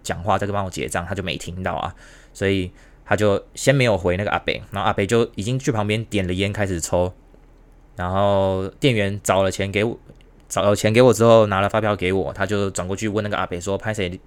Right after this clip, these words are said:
你刚刚说什么？”这样，然后阿伯很不耐烦，然后说：“清茶微微沙杯啊，有载具。”然后就看起来一副就是要，要揍人了，然后我就觉得：“哦，是有没有必要这么凶啦？你是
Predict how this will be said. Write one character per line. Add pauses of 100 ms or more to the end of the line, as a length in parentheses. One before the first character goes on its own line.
(300)
你
刚
刚
说
什
么？”
这
样， (460)
然
后
阿
伯
很
不
耐
烦，
然
后
说
：“清
茶 (460)
微
微
沙
杯
啊，
有
载
具。”
然
后
就
看
起
来
一
副
就
是
要， (300)
要
揍
人
了，
然
后 (100)
我
就
觉
得
：“哦， (1300)
是
有
没
有
必
要
这
么
凶
啦？
你
是